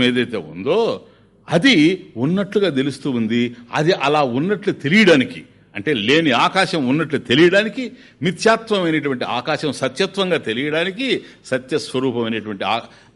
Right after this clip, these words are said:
ఆ సద్వస్తువు ఉండడమే కారణం. ఈ సద్వస్తువులో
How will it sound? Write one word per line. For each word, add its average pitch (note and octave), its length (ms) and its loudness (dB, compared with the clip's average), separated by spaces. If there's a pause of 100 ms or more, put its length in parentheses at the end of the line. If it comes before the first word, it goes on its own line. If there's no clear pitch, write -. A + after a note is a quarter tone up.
(100)
ఆ A#2+ 120 -8
సద్వస్తువు C3+ 600 0
ఉండడమే B2+ 320 0 (420)
కారణం. A#2+ 360 0 (380)
ఈ D#3+ 40 2 (180)
సద్వస్తువులో D#3 880 4